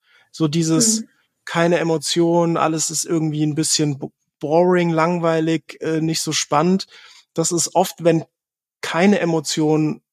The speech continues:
Speaker 1: im Raum sind. Aber wenn's, wenn's intensiv wird, dann wird's meistens spannend. Stimmt das?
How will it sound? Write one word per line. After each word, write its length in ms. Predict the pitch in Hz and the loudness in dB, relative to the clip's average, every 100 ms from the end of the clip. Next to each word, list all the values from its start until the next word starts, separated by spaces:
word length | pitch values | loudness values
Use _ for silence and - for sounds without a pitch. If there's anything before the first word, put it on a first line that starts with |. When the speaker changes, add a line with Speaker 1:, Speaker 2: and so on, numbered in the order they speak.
| _ _ - | _ _ -8
Speaker 1:
im 220 | 170 156 | -2 -2
Raum 380 | 147 143 143 147 | -2 0 0 0
sind. 240 | 143 143 139 | -4 -4 -4
Aber 200 | 147 147 | -2 0
wenn's, 380 | 156 151 - _ _ _ _ _ _ | 0 0 -2 _ _ _ _ _ _
wenn's 180 | - 139 | -10 -6
intensiv 720 | 185 160 156 143 180 240 - | -4 -2 -2 2 2 2 0
wird, 420 | 147 139 139 - _ _ _ _ _ _ | -4 -4 -4 -10 _ _ _ _ _ _
dann 360 | - 160 190 165 | -2 2 2 2
wird's 240 | 156 - | -4 -4
meistens 420 | 151 143 - 143 - | -2 0 0 -2 -4
spannend. 420 | - 135 139 139 | -2 -2 -2 -4
Stimmt 340 | - - 165 | -4 -2 2
das? 280 | 226 254 | 2 0